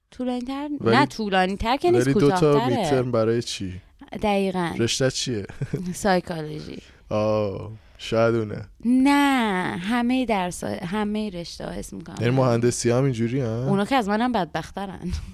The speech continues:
Speaker 2: جدی؟
Speaker 1: <laughs> آره. ببین، من، ام، ترم که شروع می‌شه،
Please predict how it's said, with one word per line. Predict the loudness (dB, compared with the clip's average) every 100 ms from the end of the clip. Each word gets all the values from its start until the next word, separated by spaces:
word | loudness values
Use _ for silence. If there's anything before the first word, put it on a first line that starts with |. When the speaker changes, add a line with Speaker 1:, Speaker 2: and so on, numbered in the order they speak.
| -6
Speaker 2:
جدی؟ | -2 0 0 0 0 -2
Speaker 1:
<laughs> |
آره. | -2 -2 0 -2 -2 -8 -14 -14 -12 -14 -2
ببین، | 2 4 2 0
من، | 0 0 0 0 -2 -4 -6 -6
ام، | -2 0 0 0 -2
ترم | -2 0 2
که | 0
شروع | -2 -2 -4
می‌شه، | -4 -4 -2 0 0 0 0 -2